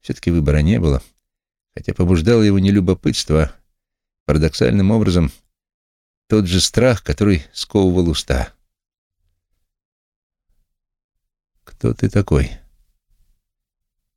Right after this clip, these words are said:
Слабая улыбка. "Ты сам знаешь, кто я". "Да, так и есть".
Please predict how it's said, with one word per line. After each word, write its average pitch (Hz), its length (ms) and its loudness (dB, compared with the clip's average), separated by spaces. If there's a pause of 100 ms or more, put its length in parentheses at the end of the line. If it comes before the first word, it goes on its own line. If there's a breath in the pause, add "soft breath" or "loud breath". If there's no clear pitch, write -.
Слабая 85 460 0
улыбка. 69 500 0 (1800)
"Ты 123 100 -4
сам 76 460 0
знаешь, 69 560 0 (720)
кто 65 260 0
я". 64 260 -2 (1900)
"Да, 76 460 0 (560)
так 95 240 -6
и 90 40 0
есть". - 440 -2